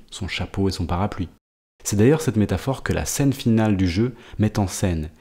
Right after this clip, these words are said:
Il s'agit d'une course évolutive, durant laquelle le protagoniste traverse littéralement les époques, laissant rapidement derrière lui les massues et les autres symboles de l'humanité préhistorique, pour traverser un paysage défilant composé de pyramides égyptiennes,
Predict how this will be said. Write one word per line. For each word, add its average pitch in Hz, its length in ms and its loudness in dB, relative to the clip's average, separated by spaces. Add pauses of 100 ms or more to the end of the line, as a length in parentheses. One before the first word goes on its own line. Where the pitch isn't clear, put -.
(220)
Il 92 80 2
s'agit 120 280 2
d'une 87 200 2
course - 440 -6
évolutive, 113 680 0 (300)
durant 90 240 2
laquelle 107 400 0 (220)
le 92 80 -2
protagoniste 101 680 0
traverse 104 480 -4
littéralement 101 600 0
les 92 180 2
époques, - 460 -8 (320)
laissant 95 320 4
rapidement 107 480 2
derrière 95 340 2
lui 92 220 -2 (320)
les 92 80 4
massues 90 540 0 (340)
et 110 100 -4 (140)
les 90 200 0
autres 101 200 -2
symboles 95 380 0
de 95 60 2
l'humanité 90 460 2
préhistorique, - 800 -6
pour 107 220 0
traverser 117 680 -2
un 90 140 -4
paysage 101 520 0
défilant 92 460 -2
composé 90 460 -4
de - 80 -2
pyramides 92 580 -2
égyptiennes, 85 600 -4